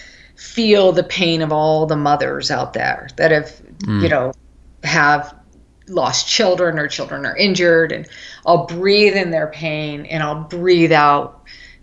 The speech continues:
Speaker 1: peace or hope or love or whatever I'm, I'm doing. And that, that's it. I, it's not called metta meditation, but I think that's another way to connect with the suffering of the earth and to send out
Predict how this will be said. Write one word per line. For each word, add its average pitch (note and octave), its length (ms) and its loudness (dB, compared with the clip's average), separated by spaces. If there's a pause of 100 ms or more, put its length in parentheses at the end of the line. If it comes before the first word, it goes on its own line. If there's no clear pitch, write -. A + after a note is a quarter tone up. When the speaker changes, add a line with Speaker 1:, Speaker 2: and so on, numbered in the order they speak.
Speaker 1:
peace D3+ 680 -2
or D#3+ 260 -2
hope D#3 720 0
or E3 220 2
love D3 840 0
or D3+ 520 0
whatever D#3 420 4
I'm, C#3 340 -6 (840)
I'm D#3 220 0
doing. D3+ 320 -4
And F#3 140 2
that, F3+ 200 2
that's A#3 300 2
it. - 260 -6 (160)
I, A#3 500 -2
it's G3 240 -12
not A3 200 -8
called G3+ 500 -4
metta G#3+ 320 -2
meditation, G#3+ 640 -4
but G3+ 120 -2
I F#3+ 100 0
think G#3+ 200 -6
that's G#3+ 160 -2
another F3 500 0
way D3 360 0
to C#3+ 560 -4 (340)
connect D#3+ 540 -2
with D#3 220 -4
the D#3 80 -6
suffering D#3 480 -2
of D3 100 -8
the D3+ 100 -4
earth C#3+ 380 -8
and C#3 160 -6
to C#3+ 80 -4
send D3 320 0
out B2+ 360 0